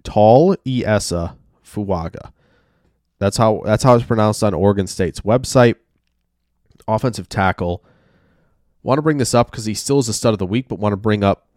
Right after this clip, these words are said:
what, what I've seen to this point. He has now,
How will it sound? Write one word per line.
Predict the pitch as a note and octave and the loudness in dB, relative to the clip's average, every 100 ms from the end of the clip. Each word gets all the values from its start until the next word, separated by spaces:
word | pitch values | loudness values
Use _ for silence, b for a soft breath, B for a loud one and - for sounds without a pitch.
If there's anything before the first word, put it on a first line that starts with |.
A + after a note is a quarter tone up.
| - | -4
what, | G#2+ | -4
what | G2+ A2 | 0 0
I've | F#2+ | 0
seen | - A#2 | -2 -4
to | G2+ | -2
this | F#2+ - | -4 -6
point. | - G#2 G#2 | -4 -2 -4
He | - G2+ | -6 -8
has | G#2 G#2+ - - _ _ _ _ _ _ _ _ - | -4 -4 -4 -12 _ _ _ _ _ _ _ _ -8
now, | A#2 A2+ G2+ G#2 | 0 2 4 2